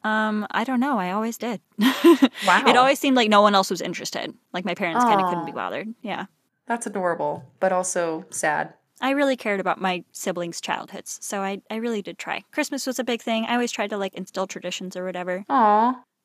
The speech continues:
Speaker 1: Yeah, I liked to plan things. And my last one, I still don't understand the phrase, "I'm laughing with you, not at you."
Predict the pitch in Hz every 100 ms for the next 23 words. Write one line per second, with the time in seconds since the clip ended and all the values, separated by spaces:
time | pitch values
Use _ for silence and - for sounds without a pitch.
0 | - 165 180 - - 247 262 233 - 202
1 | 180 - - - 214 - - - 240 233
2 | 247 330 349 - 165 - 214 226 - -
3 | 240 - - 240 277 320 349 - 240 262
4 | 262 - 220 220 - 180 185 185 - 202
5 | 196 185 190 208 196 170 185 247 269 285
6 | 226 185 - - - 95 208